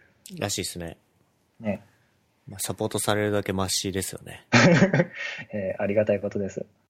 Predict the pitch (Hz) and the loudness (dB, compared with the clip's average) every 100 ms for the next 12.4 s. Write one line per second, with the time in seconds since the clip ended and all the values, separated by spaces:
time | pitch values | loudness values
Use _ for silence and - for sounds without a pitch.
0 | _ _ _ _ _ _ _ _ _ _ | _ _ _ _ _ _ _ _ _ _
1 | _ _ _ _ _ _ _ - 120 151 | _ _ _ _ _ _ _ -6 -4 0
2 | 151 147 131 - 160 156 156 151 147 - | 2 2 2 4 4 6 4 6 4 4
3 | 143 - 143 131 131 107 80 82 85 80 | 2 2 2 2 0 0 -2 0 -2 -2
4 | - - 120 127 107 87 87 131 110 92 | -8 -2 2 2 2 0 0 0 0 -2
5 | 87 92 - 110 98 98 _ _ - 98 | -4 -4 0 0 2 0 _ _ -2 0
6 | 98 95 87 85 80 78 - - 87 95 | 0 0 -2 -4 -6 -10 -12 -12 -12 -14
7 | 107 110 90 80 - _ _ _ - 117 | -8 -8 -8 -10 -14 _ _ _ -18 -8
8 | 107 95 92 95 92 _ _ _ _ _ | -4 -4 -2 -2 -4 _ _ _ _ _
9 | _ _ _ _ _ _ _ _ _ _ | _ _ _ _ _ _ _ _ _ _
10 | _ _ - 104 - 110 110 - 107 90 | _ _ -4 -2 2 2 2 0 0 -2
11 | 87 90 - 87 82 85 85 90 82 78 | -4 -4 -4 -6 -6 -4 -4 -4 -6 -6
12 | - 80 82 | -8 -8 -8